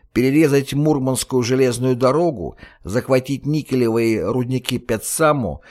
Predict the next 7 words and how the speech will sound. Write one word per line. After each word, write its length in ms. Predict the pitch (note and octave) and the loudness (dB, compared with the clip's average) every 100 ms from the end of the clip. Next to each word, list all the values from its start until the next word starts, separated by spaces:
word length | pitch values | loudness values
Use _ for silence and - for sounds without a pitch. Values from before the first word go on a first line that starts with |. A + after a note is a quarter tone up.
| - - | -14 -4
и 80 | |
оккупировать 720 | D3+ - C#3+ F#3 F3+ D#3 C#3 | -2 0 -2 2 2 2 2
русские 520 | C#3+ E3+ - - A2 G2 | 0 -2 -4 -4 -4 -2
незамерзающие 880 | G#2 A2+ A2+ A2 B2 A#2 - A2 | -2 -2 -4 -2 0 0 -2 -4
порты 440 | - A2 G2+ A#2 G#2+ | -2 -4 -2 -4 -2
в 80 | |
Арктике. 560 | G2 - - - - | -2 -6 -14 -20 -20